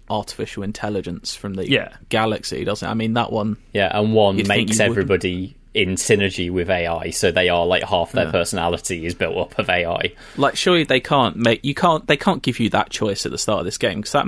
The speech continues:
Speaker 1: makes two completely different games. They have to pick one, surely.
Speaker 2: But it doesn't
Speaker 1: Like
Speaker 2: necessarily make that, like, if you, if you wrote it right, it doesn't necessarily
Speaker 1: Mm.
Speaker 2: make that much difference. The synergy one, it's just, like,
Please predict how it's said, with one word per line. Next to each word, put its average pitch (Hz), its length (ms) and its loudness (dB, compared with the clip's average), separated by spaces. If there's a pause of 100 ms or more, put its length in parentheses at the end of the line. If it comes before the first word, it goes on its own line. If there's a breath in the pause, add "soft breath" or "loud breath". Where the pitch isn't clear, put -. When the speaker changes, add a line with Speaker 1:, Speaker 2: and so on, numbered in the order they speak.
(140)
Speaker 1:
makes - 260 -8
two 120 300 0
completely - 680 -8
different - 320 -12
games. 87 260 -8
They 123 80 2
have 123 140 0
to - 80 -8
pick - 280 -10
one, - 220 -10
surely. 85 480 -8
Speaker 2:
But 226 80 -2
it 233 60 -4
doesn't 220 180 -4
Speaker 1:
Like 196 40 -10
Speaker 2:
necessarily 175 380 -2
make 131 320 -4
that, 131 280 -2
like, 147 260 -2
if 147 180 -8
you, 196 140 -2 (240)
if - 180 -2
you 202 120 -4
wrote 151 320 2
it - 100 -2
right, 101 260 -4
it - 140 -12
doesn't 190 260 -8
necessarily 117 440 -2
Speaker 1:
Mm. 98 60 -8
Speaker 2:
make 98 160 -10
that 110 180 0
much 101 180 -10
difference. - 380 -6 (180 loud breath)
The 180 80 -4
synergy 175 400 2
one, 101 360 -4
it's 131 160 -4
just, 123 220 0
like, 113 300 2